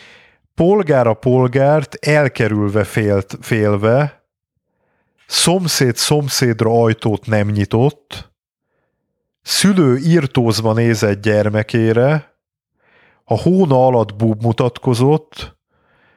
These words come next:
s nem csókolhatták ajkát, még kezét se, hölgyüknek a szerelmes lovagok. Mindent, s mindenkit átformált a pest is, a kézenfekvőt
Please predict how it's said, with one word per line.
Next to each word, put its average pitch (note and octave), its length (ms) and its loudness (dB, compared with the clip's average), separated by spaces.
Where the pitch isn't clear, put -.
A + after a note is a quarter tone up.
s - 140 -10
nem F3 280 0
csókolhatták B2+ 880 -2
ajkát, B2+ 560 -2
még A2 200 -4
kezét A#2+ 500 -2
se, C3 520 -2
hölgyüknek B2 640 0
a B2 40 0
szerelmes G#2 640 -2
lovagok. G2+ 760 -6
Mindent, B2+ 1000 0
s - 180 -10
mindenkit C3 760 0
átformált A2+ 880 -2
a G#2 40 -2
pest - 440 -4
is, - 540 -4
a - 180 -8
kézenfekvőt C3 1400 0